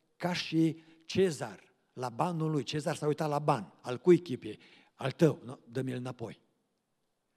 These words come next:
Dumnezeu se uită la tine și la mine. "Al cui chip este în tine, fiule, fiică?"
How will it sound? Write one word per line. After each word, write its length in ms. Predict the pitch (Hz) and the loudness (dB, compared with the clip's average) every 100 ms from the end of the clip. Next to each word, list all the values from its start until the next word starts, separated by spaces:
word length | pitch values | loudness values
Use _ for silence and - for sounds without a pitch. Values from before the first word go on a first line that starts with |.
| _ _ | _ _
Dumnezeu 320 | - 120 151 151 | -12 -8 -4 -4
se 160 | - | -4
uită 240 | 131 131 123 | -6 -6 -8
la 100 | 110 | -8
tine 260 | 139 147 | -6 -6
și 160 | 127 120 | -6 -8
la 100 | 131 | -6
mine. 340 | 135 110 85 _ _ | -4 -6 -10 _ _
"Al 180 | - 131 | -6 -6
cui 220 | - 240 | 2 2
chip 220 | 226 208 180 | 2 0 0
este 220 | 165 165 | 0 -2
în 80 | 147 | -2
tine, 420 | 156 147 147 151 _ _ _ _ _ _ _ _ _ _ _ _ | -4 -2 -4 -6 _ _ _ _ _ _ _ _ _ _ _ _
fiule, 560 | - 175 151 104 - - _ _ | -2 2 2 2 -6 -18 _ _
fiică?" 500 | - 160 - 85 | 0 0 0 -8